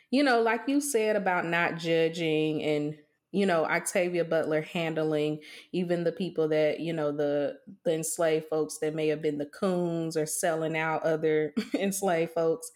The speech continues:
Colonialism and slavery was, like, not just physically warfare, it was psychological warfare. And, you know, even the folks today that think they're the most conscious, conscious, the most woke,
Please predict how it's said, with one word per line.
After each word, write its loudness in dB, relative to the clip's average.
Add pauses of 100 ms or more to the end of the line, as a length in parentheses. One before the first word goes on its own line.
(120)
Colonialism 2
and -2
slavery 0
was, 0 (260)
like, 0
not -2
just -2 (360)
physically 0
warfare, 0
it 2
was 0
psychological -2
warfare. -2
And, -4 (760)
you 2
know, 2
even 0
the 0
folks -2
today 0
that 0
think -4
they're -2
the -4
most -2
conscious, -4 (120)
conscious, 0
the -4
most -2
woke, 0